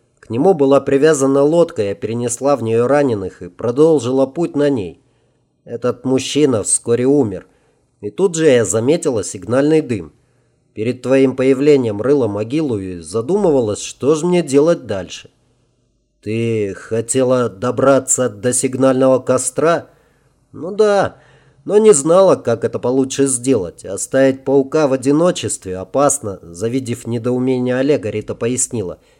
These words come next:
Это прозвище раненого. Он компьютерщик,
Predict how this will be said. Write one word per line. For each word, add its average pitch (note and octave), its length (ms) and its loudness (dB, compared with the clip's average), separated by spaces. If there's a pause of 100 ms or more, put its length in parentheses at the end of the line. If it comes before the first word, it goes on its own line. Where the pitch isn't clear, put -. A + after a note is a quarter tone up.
Это F3+ 240 -6
прозвище D3 680 4
раненого. G2 600 -2 (440)
Он F3+ 220 -2
компьютерщик, D#3+ 1000 0